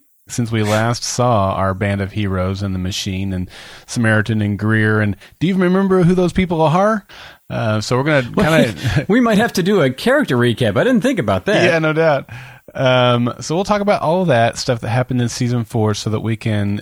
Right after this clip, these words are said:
Speaker 1: set you up and set us all up in our minds and remember where we left off.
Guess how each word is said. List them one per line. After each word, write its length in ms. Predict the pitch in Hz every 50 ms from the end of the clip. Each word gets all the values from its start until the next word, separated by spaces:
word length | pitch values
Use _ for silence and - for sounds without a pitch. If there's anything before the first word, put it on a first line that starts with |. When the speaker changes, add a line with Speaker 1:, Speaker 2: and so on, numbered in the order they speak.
| - -
Speaker 1:
set 300 | - - - 143 131 -
you 220 | 131 127 120 113
up 260 | 113 110 113 - - - -
and 120 | 117 110 -
set 160 | - 117 107
us 160 | 104 - -
all 180 | 113 113 117 110
up 180 | 110 107 -
in 60 | 110
our 100 | 104 101
minds 540 | 101 104 107 107 107 107 104 107 104 104 98
and 160 | 104 101 98
remember 580 | 95 95 98 110 120 120 107 107 104 104 104 101 - - - - - - _ -
where 160 | 127 135 160
we 140 | 165 156 135
left 280 | 123 117 110 104 -
off. 460 | 110 98 98 98 95 101 - - -